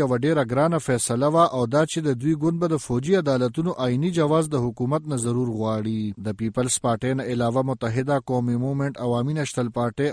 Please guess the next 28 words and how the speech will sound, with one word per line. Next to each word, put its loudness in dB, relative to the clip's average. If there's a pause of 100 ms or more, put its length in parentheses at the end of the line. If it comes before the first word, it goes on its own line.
او -2
جمعیت -2
علما -2
اسلام -2
فی 0
ډلې 0
هم -2
د -4
سختو -4
تحفظاتو -2
سره 0
فوجي 0
عدالتونو -2
جوړولو 0
د -2
اقدام -2
حمایت -2
کړی -2
دی. -2 (140)
ډیوه 2
ریډیو 2
سره 0
خبرو 0
کې -4
د -2
جمعیت 0
علما 0
اسلام -2